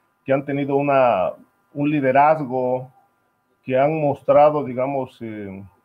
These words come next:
eh, ciertas capacidades para negociar, este, con la oposición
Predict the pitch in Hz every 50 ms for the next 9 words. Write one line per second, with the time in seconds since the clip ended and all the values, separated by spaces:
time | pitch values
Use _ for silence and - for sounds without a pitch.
0 | _ _ _ _ _ - 117 117 117 113 110 110 107 104 101 - _ _ _ _
1 | _ - 143 143 - 131 120 - - - - - - 135 - - 131 127 135 147
2 | 156 - - - - - 127 123 120 123 120 113 113 110 - - 127 135 139 143
3 | 151 147 147 135 - _ _ _ _ 110 110 107 101 _ _ _ - 113 107 101
4 | 101 98 98 _ _ _ _ _ _ _ _ _ _ _ _ - 123 123 127 120
5 | 120 120 - 123 120 - - 117 110 - - 135 135 135 139 147 147 147 151 151
6 | 147 147 147 147 139